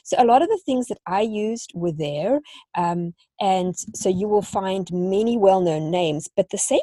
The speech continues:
time, there are a lot of people who I didn't know about. And there are definitely many products that I would love to have used with my children, because you can see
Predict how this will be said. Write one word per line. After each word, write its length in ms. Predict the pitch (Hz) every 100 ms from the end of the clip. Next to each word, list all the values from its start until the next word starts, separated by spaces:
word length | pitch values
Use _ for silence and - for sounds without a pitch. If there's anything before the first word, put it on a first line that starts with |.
| -
time, 360 | - 226 170 175
there 140 | 208
are 40 | 214
a 40 |
lot 140 | 226
of 60 | 381 _
people 260 | - -
who 160 | 190 202
I 120 | 190
didn't 340 | 180 262 392 226
know 160 | 139
about. 220 | 113 - - - - - - - - -
And 480 | 220 220 220 220 208 - _ _ _ _
there 280 | 208 196 226
are 60 | 208
definitely 500 | 170 247 - 294 214
many 220 | 208 208
products 400 | - 202 185 -
that 100 | -
I 120 | 202 190
would 180 | 180
love 300 | 170 185 202 -
to 80 |
have 100 | 190
used 280 | 160 170 170
with 120 | 151
my 200 | 156 165
children, 400 | 180 170 160 160
because 260 | 165 185 170
you 80 | 196
can 180 | 220 208
see 380 | - 247 285